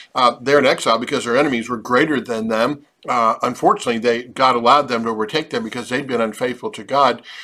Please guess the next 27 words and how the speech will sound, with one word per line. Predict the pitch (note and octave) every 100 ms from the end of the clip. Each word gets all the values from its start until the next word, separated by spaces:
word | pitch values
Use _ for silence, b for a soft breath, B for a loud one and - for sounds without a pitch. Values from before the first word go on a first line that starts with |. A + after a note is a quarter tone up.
| B
They'd, | A2 B2 C#3 C3+
uh, | B2 A#2 A2+
practiced | - B2+ A#2+ C3 -
idolatry. | A2+ G#2+ A2 A2+ A#2 -
They | A2+
hadn't | G#2+ A#2+ A#2
always | A#2 A2
worshiped | A#2 A#2 - A2+
the | -
true | - B2+
God. | A2+ B2+ B2 - B B
But | C#3 C#3
God | D#3 E3
doesn't | E3+ F3+ -
forget | C#3+ A2+ B2+ D3
them. | - A2
And | A2+
here's | D3+ G3+ G3+
an | D3
example | B2 C#3+ C#3+ C#3+ A#2+
of | -
God's | B2+ C3+ C3
power | - A#2+ B2+ A#2+
coming | - A#2+ A#2
back. | G#2+ C#3+ C#3 - _ B B B B
And | D3
remember, | C#3+ C#3+ G3 F#3 A2+ G#2+